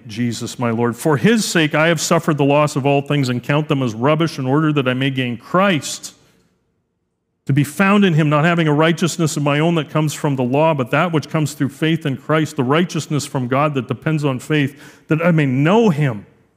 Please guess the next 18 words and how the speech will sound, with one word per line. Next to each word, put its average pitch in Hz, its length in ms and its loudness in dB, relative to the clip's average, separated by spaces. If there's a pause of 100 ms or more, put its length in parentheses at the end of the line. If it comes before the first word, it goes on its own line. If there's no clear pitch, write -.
(640)
the - 80 -2
power 208 460 2
of 170 60 2
his 156 180 0
resurrection, 127 760 -2 (320)
and 151 120 2
may 160 120 2
share 214 500 2
in 185 260 0
his 180 240 2
sufferings, 135 880 -4 (720)
becoming 170 420 -2
like 185 340 0
him 180 100 2
in 170 120 0
death, 143 420 -4 (500)
that 147 180 -2
by 139 200 -2